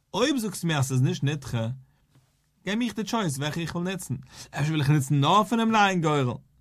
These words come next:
פאר וואס זאגסט מיר, מיר נוצן דער ערשטער, דער איבערגעבליבענער פון דעם אלטן גורל,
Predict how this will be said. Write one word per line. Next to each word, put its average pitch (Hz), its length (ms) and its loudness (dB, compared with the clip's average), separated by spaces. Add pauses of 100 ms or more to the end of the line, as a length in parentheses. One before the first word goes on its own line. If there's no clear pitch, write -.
(260)
פאר 156 140 4
וואס 262 140 4
זאגסט 262 200 -2
מיר, 220 120 2 (100)
מיר 226 140 2
נוצן 214 340 0
דער 175 100 0
ערשטער, 202 440 0
דער 175 100 -2
איבערגעבליבענער 190 560 2
פון 131 160 0
דעם 156 200 4
אלטן 214 200 -2
גורל, 233 340 0